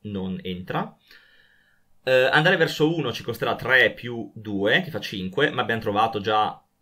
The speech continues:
uno per uno, quindi abbiamo già trovato una distanza uno per il nodo uno, quindi non ci conviene, e infatti questo if non ce lo fa fare. Eh, ultimo nodo, tre. Tre attualmente sono infinito, quindi ovviamente ci va bene, e quindi fa tre più uno, quattro.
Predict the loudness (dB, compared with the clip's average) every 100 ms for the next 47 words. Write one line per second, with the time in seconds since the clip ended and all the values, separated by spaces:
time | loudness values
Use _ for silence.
0 | _ -8 -2 0 0 -4 _ -2 0 -2
1 | -2 -4 -6 -8 -6 -4 -4 -6 -8 -10
2 | _ _ -4 -4 -2 -2 -2 -2 -6 -4
3 | -4 -4 -4 -4 -4 -2 -2 -2 -4 -4
4 | -4 -4 -4 -6 -6 -6 -4 -6 -6 -8
5 | -6 -4 -2 -2 -4 -6 -6 -8 -10 _
6 | _ _ _ -10 -6 -4 -4 -4 -6 -8
7 | -8 -10 -10 -8 -4 -2 -4 -8 _ _
8 | -20 _ _ _ _ _ _ _ _ _
9 | 0 2 4 2 2 2 0 2 0 0
10 | 0 2 2 0 -8 _ 0 4 4 4
11 | -2 -2 -4 -6 -4 -4 -2 -4 -4 -6
12 | -6 -2 -2 -2 -2 -2 -2 _ _ -10
13 | -4 0 0 0 -2 -6 -4 -2 -2 -6
14 | -6 -6 -6 -2 0 0 -2 -6 -4 -4
15 | -8 -12 -6 -4 -4 -6 -10 -12 -8 -10
16 | -10